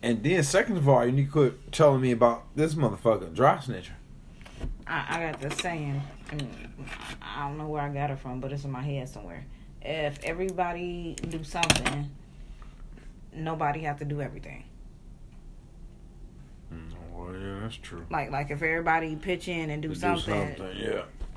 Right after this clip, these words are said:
Speaker 2: like,
Speaker 1: <coughs>
Speaker 2: the,
Speaker 1: Yeah.
Speaker 2: the load wouldn't be on this one person to make sure everything get done and be bitches to y'all to get it done.
Speaker 1: Yeah.
Speaker 2: But
Speaker 1: I
Speaker 2: that
Speaker 1: feel you
Speaker 2: takes,
Speaker 1: on that.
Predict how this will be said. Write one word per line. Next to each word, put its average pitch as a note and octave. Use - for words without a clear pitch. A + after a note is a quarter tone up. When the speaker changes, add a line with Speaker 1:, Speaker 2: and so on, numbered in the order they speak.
Speaker 2:
like, -
Speaker 1:
<coughs> -
Speaker 2:
the, F3
Speaker 1:
Yeah. A#2
Speaker 2:
the -
load F#3
wouldn't E3+
be E3+
on D#3+
this D#3+
one E3
person E3+
to D#3+
make D#3
sure E3
everything D#3
get D3
done D#3
and D3
be D#3
bitches D3+
to D3+
y'all D3+
to C#3+
get D3
it B2+
done. G2
Speaker 1:
Yeah. G#2
Speaker 2:
But D#3+
Speaker 1:
I B2+
Speaker 2:
that F3+
Speaker 1:
feel G3
you G3
Speaker 2:
takes, F3+
Speaker 1:
on A#2+
that. F#2